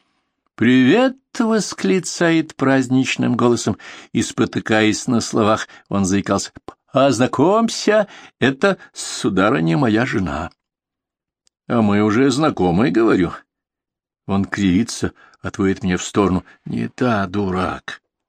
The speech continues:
Новая!» — и скорчил мне презрительную гримасу. Как, мол, ты черепок не видишь, это ж очевидно. Кстати, это была его четвёртая жена.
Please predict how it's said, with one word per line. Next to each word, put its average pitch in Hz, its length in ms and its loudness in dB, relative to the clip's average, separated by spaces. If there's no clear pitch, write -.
Новая!» — 101 880 0
и 101 100 -2
скорчил 110 640 0
мне 101 240 2
презрительную 98 840 -2
гримасу. 104 520 -4
Как, - 220 -2
мол, 185 180 0
ты 214 240 -4
черепок - 800 -2
не 262 100 2
видишь, 151 380 -2
это - 140 -2
ж - 60 2
очевидно. 196 640 0
Кстати, - 880 -2
это 190 200 -2
была 190 180 2
его 190 120 2
четвёртая 95 800 -2
жена. 85 340 -6